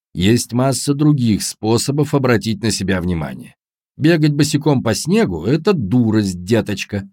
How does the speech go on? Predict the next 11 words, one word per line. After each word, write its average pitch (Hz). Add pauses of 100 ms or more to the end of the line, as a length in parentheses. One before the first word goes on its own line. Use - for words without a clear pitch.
(960)
И 82
тогда 78
Лора 104
всунула 107
мокрые 98
ноги 120
в -
широкие 110
чужие 95
валенки, 131 (480)
поднялась 113